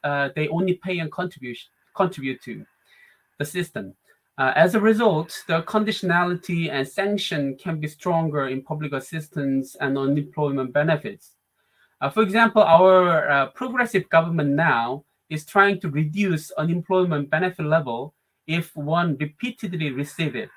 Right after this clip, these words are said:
For example, three times in five years, then, uh, fifty percent cut of unemployment benefit.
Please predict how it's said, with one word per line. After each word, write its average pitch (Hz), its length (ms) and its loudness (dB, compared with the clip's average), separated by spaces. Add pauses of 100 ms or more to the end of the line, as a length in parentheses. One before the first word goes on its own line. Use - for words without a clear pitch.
(800)
For 139 80 -14
example, 147 460 -2
three 226 220 -6
times 190 400 2
in 156 160 -2
five 175 260 0
years, 190 480 -4
then, 135 320 -2
uh, 127 320 -2 (100)
fifty 190 320 -8
percent 151 440 -6
cut - 420 0
of 139 240 -2
unemployment 127 580 -6
benefit. - 440 -12